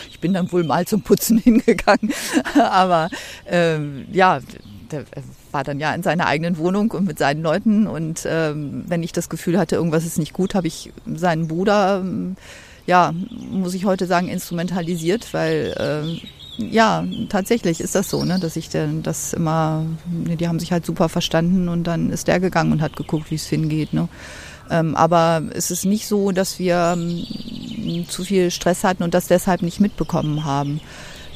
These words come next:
Ähm, in der Schulzeit, weiß ich nicht, vielleicht, ähm, also was da vorgefallen ist, da denke ich, da spielt dann auch wahrscheinlich Scham eine Rolle, ne? Das will, will man sich als, also das wollte Finn sich vielleicht auch nicht eingestehen oder wollte eben gar nicht, dass wir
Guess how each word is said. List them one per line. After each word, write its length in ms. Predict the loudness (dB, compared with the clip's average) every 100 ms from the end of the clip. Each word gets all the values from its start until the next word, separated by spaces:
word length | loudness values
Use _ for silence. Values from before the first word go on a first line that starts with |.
| -6
Ähm, 760 | 0 2 2 0 0 0 -2 -4 -10 -16 -18 -16 -16 -16 -16 -16 -14 -12 -6
in 120 | 0
der 120 | 0 2
Schulzeit, 580 | 0 0 0 0 0
weiß 200 | 2 2
ich 60 | 2
nicht, 200 | -4 -4
vielleicht, 460 | -2 -2 -2 -6 -6
ähm, 440 | -4 -4 -4 -4
also 280 | -4 -2 -2
was 140 | -4 0
da 160 | 0
vorgefallen 540 | 2 0 -2 -2 0 0
ist, 160 | 0
da 60 | 0
denke 200 | 0 -2
ich, 180 | -6 -12 -2
da 100 | 0
spielt 260 | 0 0 2
dann 120 | 2
auch 140 | 0 -4 -14 -2
wahrscheinlich 440 | 0 2 0 0
Scham 300 | 2 4 4
eine 80 | 4
Rolle, 340 | 2 2 2
ne? 160 | 2 2
Das 260 | 0 -2 -6 -6
will, 420 | 0 0 2 0 -2
will 220 | -2 -2
man 220 | -2 0
sich 220 | -2 0
als, 240 | 0 0 -2
also 200 | 0 -2
das 320 | 0 0 4
wollte 200 | 2 2
Finn 220 | 0 0
sich 140 | 0
vielleicht 200 | -2 0
auch 80 | 0
nicht 180 | 0 2
eingestehen 520 | 2 0 -2 -2 -2
oder 220 | 0 0
wollte 240 | 0 -2 -2
eben 140 | -4
gar 160 | -2 -4
nicht, 200 | -4 -8
dass 200 | -8 -4
wir 240 | -2 -2